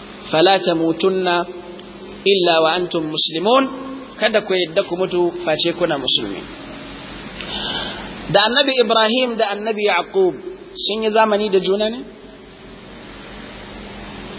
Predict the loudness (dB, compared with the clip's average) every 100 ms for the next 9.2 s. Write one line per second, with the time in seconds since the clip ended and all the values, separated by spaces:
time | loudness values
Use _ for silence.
0 | -12 -12 -14 -14 -14 -14 -14 -14 -14 -12
1 | -12 -12 -12 -12 -12 -8 2 6 6 6
2 | 8 8 6 4 4 6 8 6 2 -8
3 | -12 -12 -14 -14 -14 -16 -16 -6 0 4
4 | 6 8 6 6 8 8 6 -2 -8 -12
5 | -12 -12 -14 -16 -18 -18 -18 -18 -18 -18
6 | -16 -16 -14 -14 -14 -14 0 4 6 6
7 | 6 4 4 4 4 -2 -2 0 0 -2
8 | -2 -2 -2 0 2 4 4 2 2 2
9 | 0